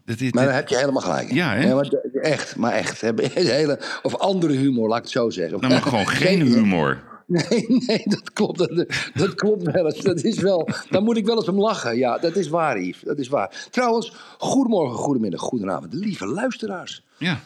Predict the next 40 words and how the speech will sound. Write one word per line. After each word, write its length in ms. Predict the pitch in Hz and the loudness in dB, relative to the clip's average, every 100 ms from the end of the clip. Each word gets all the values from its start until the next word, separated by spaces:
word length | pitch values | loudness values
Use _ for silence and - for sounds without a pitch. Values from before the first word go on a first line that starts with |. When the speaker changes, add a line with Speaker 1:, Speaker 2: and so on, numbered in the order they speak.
| - | -10
Speaker 2:
Gijs 280 | - 165 156 | -2 0 2
en 320 | 143 139 151 | 0 0 0
ik 120 | 143 | -2
gaan 160 | - 123 | -2 0
weer 100 | 123 | 0
een 60 | 101 | -2
prachtige 380 | 156 - 110 110 | -4 -4 -8 -4
podcast 380 | 180 180 - | -4 -4 -6
voor 100 | - | -2
jullie 180 | 120 104 | 0 0
maken. 340 | 101 90 - 117 | 0 -2 -4 -6
En 180 | 107 - - - _ | -6 -10 -18 -20 _
jullie 220 | - 143 | 0 2
weten 280 | 156 175 147 | 2 0 0
het, 120 | 123 120 | -2 0
neem 180 | 147 | 0
een 60 | 127 | 0
glaasje 340 | 127 120 107 | 0 0 -2
whisky, 400 | 120 160 - 110 | -2 -2 -4 -4
een 60 | 107 | -2
beetje 260 | 123 117 117 | -2 -2 -2
wijn, 340 | 147 143 113 - - - - - | 0 0 -4 -10 -20 -20 -12 -2
koffie, 380 | 170 151 120 117 | -2 0 -2 0
water, 440 | 139 139 131 - | 0 0 -2 0
alles 280 | 190 208 147 | 0 0 0
mag. 460 | 170 214 - - - - - - - - | 0 0 -2 -6 -10 -20 -20 -20 -12 0
Het 120 | 214 | 0
is 80 | 190 | 2
vrijdag, 720 | - 170 185 202 220 - - - - | 0 2 2 2 0 -4 -8 -18 -4
oranje 420 | 208 214 214 165 | 0 2 2 0
boven. 440 | 151 214 233 196 - - - _ _ - - _ - | 2 2 0 -2 -4 -12 -20 _ _ -20 -20 _ -6
Speaker 1:
Oranje 440 | 67 71 92 107 | 0 2 2 2
boven. 500 | 101 73 69 - 58 - - - _ _ _ _ _ _ _ _ | 2 2 0 -2 -6 -8 -20 -20 _ _ _ _ _ _ _ _
Hoe 180 | 104 127 | 0 2
deed 160 | 151 | 2
jij 180 | 165 156 | 2 2
dat 200 | 87 73 | 0 -2
vroeger? 480 | - 78 - 73 69 | -2 -4 0 0 0
Als, 180 | 78 90 | -2 -2
eh, 300 | 73 73 | 0 0